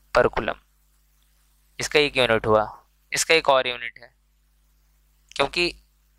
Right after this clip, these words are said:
ई जो है ना, ई और V में एक relation होता है। यहाँ पर जगह है, थोड़ा सा लिख दे, E equal to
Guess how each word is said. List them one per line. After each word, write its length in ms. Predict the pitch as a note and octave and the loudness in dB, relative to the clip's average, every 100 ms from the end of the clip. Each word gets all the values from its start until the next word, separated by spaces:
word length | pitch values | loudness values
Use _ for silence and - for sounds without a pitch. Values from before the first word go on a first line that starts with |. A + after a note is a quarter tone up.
| - | -2
ई 220 | F#3 G3+ | 0 0
जो 180 | G3 E3+ | 0 0
है 140 | A#2+ A2 | 0 -6
ना, 160 | C3 F#3 _ _ _ _ _ _ _ _ _ _ _ _ _ _ _ - | -12 -14 _ _ _ _ _ _ _ _ _ _ _ _ _ _ _ -6
ई 200 | E3+ F3+ | 2 4
और 200 | F3 F3 | 6 4
V 180 | D3 E3 | 0 -2
में 140 | E3+ | -2
एक 140 | E3 D#3 | -2 -2
relation 480 | D3 C#3 C3 D3 | -2 -2 -2 -6
होता 260 | A#2+ - A2+ | -6 -10 -16
है। 60 | - _ _ _ _ _ _ _ | -20 _ _ _ _ _ _ _
यहाँ 120 | A#2+ A2 | -20 -18
पर 140 | A#2 | -6
जगह 340 | A#2 A2+ A#2+ A#2 | 2 4 6 6
है, 120 | B2+ | 4
थोड़ा 220 | - A2+ | 2 0
सा 80 | A2 | -2
लिख 180 | A2 A2 | -4 -8
दे, 80 | - | -12
E 240 | - C3 | -2 0
equal 320 | C3 - C3 B2 | 0 2 2 2
to 160 | - C#3 | -4 -10